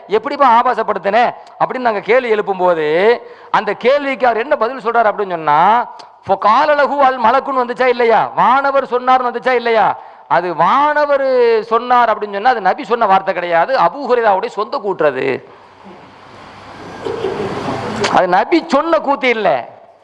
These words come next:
அபூ ஹுரைராவுடைய சொந்த கூற்று. விவாதம் நீளுது. அப்ப திரும்ப நாங்க கேட்டோம், சரிப்பா, உன் வாத பிரகாரமே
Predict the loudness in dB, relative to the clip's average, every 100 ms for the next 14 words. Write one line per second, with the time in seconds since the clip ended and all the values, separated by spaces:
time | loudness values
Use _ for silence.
0 | _ 0 2 2 2 4 2 0 -4 -8
1 | -8 -2 -2 -2 -10 -6 -6 -6 -8 -18
2 | _ _ -20 -8 -2 2 2 2 0 2
3 | 0 -2 -6 -14 -20 -20 -20 -6 -4 -2
4 | -2 0 2 2 2 0 0 0 0 0
5 | 2 2 2 0 -6 -14 -18 -14 -2 0
6 | 0 0 0 0 -6 -18 -18 -2 2 4
7 | 2 2 2 0 0 2 2 2 -2